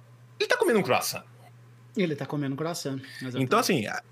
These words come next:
Speaker 1: sim, e isso a gente tem que entender que isso é criado exatamente pela ideologia. Por quê? Porque se coloca um véu que não se vê a luta de classe como ela de fato acontece,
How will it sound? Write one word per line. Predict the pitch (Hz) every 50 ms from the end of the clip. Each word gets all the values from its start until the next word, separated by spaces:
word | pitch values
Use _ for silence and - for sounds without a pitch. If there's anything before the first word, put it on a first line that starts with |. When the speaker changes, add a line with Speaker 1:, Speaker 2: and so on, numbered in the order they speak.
| - - - - - - - - - - -
Speaker 1:
sim, | - - - 392 415 440 403 277
e | 120 113 139 151 156 170 190 254
isso | 330 - -
a | 196
gente | 170 190 175 -
tem | 170 160
que | 147 -
entender | 139 123 - 110 95 90 87 113 143 175 180 123 98
que | - - - 156 185
isso | 214 - 320
é | 226
criado | 220 - 165 131 131 156 180 170 175 170
exatamente | 151 117 113 131 165 220 220 - 220 170 139 127 131 - - -
pela | 170 170 175 180
ideologia. | 180 165 202 208 220 233 311 339 269 220 226 233 226 208 143 - - -
Por | - 226 226 220 -
quê? | - 165 117 92 -
Porque | - 147 143 - - 175 180
se | - - - 165 113 98 - - - - - - - - - - - - - - - - - - - -
coloca | - 175 147 123 123 120 - 175
um | 180 196 190
véu | 151 123 107 127 113 101 98 101 101 107 107 180 - - - - - - -
que | - 262
não | 262 240 196 156 139 139 151 185
se | 190 - 311 226 - - - - - -
vê | 160 160 147 170 156 127 135 156 180 - -
a | - 240
luta | 220 190 190 202
de | 196 226
classe | - 214 196 190 -
como | - 208 220
ela | 220
de | 233 240
fato | - 269 233 240
acontece, | 240 - 302 302 294 - 214 220 214 - - - - -